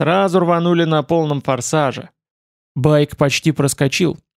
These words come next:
но мощный автомобиль спортивного вида с силой ударил его сбоку в заднее колесо. Сам мотоцикл исчез под колесами, а тело байкера взлетело в воздух, с силой ударилось о бордюр.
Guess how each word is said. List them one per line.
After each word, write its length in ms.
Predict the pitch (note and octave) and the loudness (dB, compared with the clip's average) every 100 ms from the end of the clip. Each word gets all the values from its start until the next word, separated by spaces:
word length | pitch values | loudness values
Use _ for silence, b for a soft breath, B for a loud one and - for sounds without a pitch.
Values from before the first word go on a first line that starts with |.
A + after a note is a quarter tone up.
| _ | _
но 300 | D#3 F#3+ C4+ | -2 0 0
мощный 440 | C4 A#3+ - F3+ | 2 0 0 0
автомобиль 460 | D3+ - C#3 C#3 F3 | -2 0 -2 0 -2
спортивного 600 | - C3 - D3+ C3+ C3 | -4 -4 -2 0 2 0
вида 340 | D#3+ A#3 A#3 | 0 0 0
с 60 | F3+ | 0
силой 440 | - - G3+ G3+ | -2 -2 0 2
ударил 400 | F3+ D3+ D#3 D3+ | 2 2 2 2
его 180 | D3 C#3 | 2 0
сбоку 420 | C3+ C3 F3+ - | -2 -2 -2 -2
в 80 | F3+ | -2
заднее 440 | C#3+ C#3+ C3 C#3 C#3 | 0 0 2 0 0
колесо. 500 | D3 D3+ - - - _ _ _ _ _ _ - | 2 0 -2 -8 -18 _ _ _ _ _ _ -2
Сам 160 | D#3 F3+ | 0 2
мотоцикл 580 | F3+ E3 D3+ E3+ E3 D#3 | 2 0 0 0 2 2
исчез 260 | - D3 | 0 -2
под 180 | - - | -4 -6
колесами, 560 | C3+ C3+ C3+ - D#3 - - | -2 0 0 -4 -12 -14 -4
а 100 | C3+ | -2
тело 260 | - C3+ C3 | 0 0 2
байкера 460 | C3 A3+ A3+ A3 | 0 0 0 0
взлетело 540 | F#3 C#3 C#3 C3 C3+ D#3 | 0 0 -2 0 0 0
в 140 | C#3 | 0
воздух, 440 | C3+ B2 A#2 C3+ - _ _ | 0 -2 -2 -8 -12 _ _
с 80 | - | -8
силой 440 | - - F#3 G#3 G3+ | -4 0 2 2 2
ударилось 520 | C#3 C3 B2+ C3 - | 2 0 0 -2 -2
о 60 | C#3+ | -4
бордюр. 500 | B2+ D#3+ C#3+ - | 0 0 -2 -8